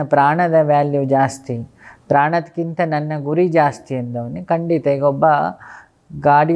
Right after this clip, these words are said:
ಓಡಿಸ್ಕೊಂಬರ್ತಾನೆ, ಅವ್ರ ಮನೇಲಿ ಯಾರಿಗೂ ಹುಷಾರಿಲ್ಲ, ಆಸ್ಪತ್ರೆಗೆ ಸೇರಿಸ್ಬೇಕು, ಅವ್ನು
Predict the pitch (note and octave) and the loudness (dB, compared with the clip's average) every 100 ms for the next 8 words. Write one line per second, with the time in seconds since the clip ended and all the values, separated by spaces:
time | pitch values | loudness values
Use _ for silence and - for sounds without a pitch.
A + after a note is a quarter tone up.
0 | E3 D3+ - - D#3 D3 C3 - C3+ B2 | 2 2 -4 -6 -2 0 -2 0 -2 -2
1 | A#2+ B2 - C#3 C#3 C#3 C#3+ D#3 D3 C#3 | -4 -8 -6 -4 -2 -2 0 2 2 0
2 | C#3 C#3 C3 D3+ D3+ D3 B2+ B2 C3 C3 | -2 -2 0 0 0 0 -2 0 -2 0
3 | - C#3+ C#3 C#3+ - E3+ A#2+ - B2 A2 | 0 0 0 -2 0 -2 -2 -6 -6 -4
4 | - A#2+ - - - - D#3 D3+ | -6 -8 -8 -18 -20 -6 0 2